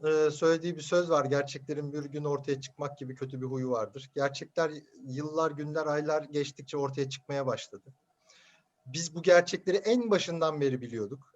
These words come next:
En başından beri haklı mücadelemiz içerisindeyiz. En başından beri neyin neden, niçin olduğunu söyledik. E, ayrı uzun bir üç Temmuz yayını yaparız. Şimdi bu oraya girdik mi çıkamayız.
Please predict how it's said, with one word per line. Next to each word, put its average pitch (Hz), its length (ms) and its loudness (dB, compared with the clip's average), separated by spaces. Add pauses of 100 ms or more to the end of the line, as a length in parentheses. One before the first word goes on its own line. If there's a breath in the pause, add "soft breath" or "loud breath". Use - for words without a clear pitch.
En 240 220 2
başından 165 500 2
beri 151 280 2 (340 soft breath)
haklı 156 340 -4
mücadelemiz 156 680 2
içerisindeyiz. 131 920 -8 (180)
En 214 180 0
başından 170 440 2
beri 165 220 0
neyin 196 300 4
neden, 180 360 6
niçin 190 300 0
olduğunu 143 340 0
söyledik. 135 600 -2 (640 soft breath)
E, 147 80 6
ayrı 196 380 6
uzun 196 420 0
bir 214 60 0
üç 196 180 -4
Temmuz 202 540 4
yayını 185 340 4
yaparız. 190 420 2
Şimdi 151 360 -12
bu 160 140 2
oraya 175 180 4
girdik 175 400 -4
mi 175 100 -6
çıkamayız. 135 680 -4